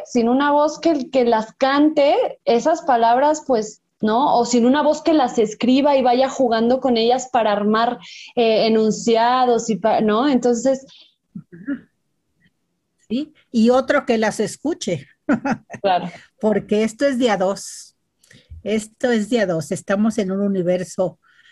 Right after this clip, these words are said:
Speaker 2: eh, pues, de, de bi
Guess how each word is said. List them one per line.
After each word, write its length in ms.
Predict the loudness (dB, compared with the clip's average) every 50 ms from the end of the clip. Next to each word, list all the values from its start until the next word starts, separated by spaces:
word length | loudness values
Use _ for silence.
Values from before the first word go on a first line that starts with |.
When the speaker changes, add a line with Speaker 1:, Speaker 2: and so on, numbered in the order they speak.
| _ _ _ _ _ _ _
Speaker 2:
eh, 520 | -4 -2 0 0 2 2 2 2 0 0 -2 -4 -4
pues, 300 | -2 -2 -2 -2 -2 -2
de, 560 | -2 -2 -2 -2 -4 -6 -6 -8 -10 -12 -16 _
de 180 | -6 -4 -2 0
bi 440 | 2 2 2 2 2 0 -2 -6